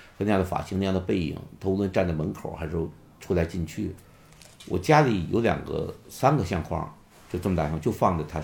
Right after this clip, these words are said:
那几张照片，就我在网上买到那个寄出的比较好的样子照片，我就放那，就是袁泉演的角色很多种，尤其像比如到《中国机长》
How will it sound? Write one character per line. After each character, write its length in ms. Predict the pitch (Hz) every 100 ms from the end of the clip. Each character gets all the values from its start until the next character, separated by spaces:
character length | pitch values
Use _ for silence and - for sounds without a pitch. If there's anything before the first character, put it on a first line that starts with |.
| -
那 120 | - 87
几 160 | - -
张 140 | -
照 140 | 76 73
片， 220 | - 76 - - - - - - - - - -
就 80 | 85
我 200 | 82 78
在 120 | 90
网 180 | 85 67
上 120 | 82
买 160 | 76 53
到 180 | - 69
那 120 | 67
个 180 | - - - - - -
寄 120 | 78
出 140 | 73 78
的 80 |
比 80 | 76
较 100 | 78
好 280 | 76 - -
的 60 | - 78
样 180 | 73 69
子 120 | -
照 80 | -
片， 160 | - -
我 60 |
就 160 | 87 - -
放 180 | - - -
那， 60 | - - - - - - -
就 100 | 175
是 380 | 156 151 135 - - - _
袁 140 | 143
泉 140 | 175 208
演 140 | 113
的 60 | 85
角 140 | 92 110
色 120 | 127
很 160 | -
多 160 | 76 123
种， 200 | 127 - - - - -
尤 100 | -
其 100 | 117
像 380 | 123 113 104 87
比 80 | 87
如 100 | 82
到 140 | 87 87
《中 160 | 92
国 100 | 95
机 140 | 92 101
长》 240 | 98 -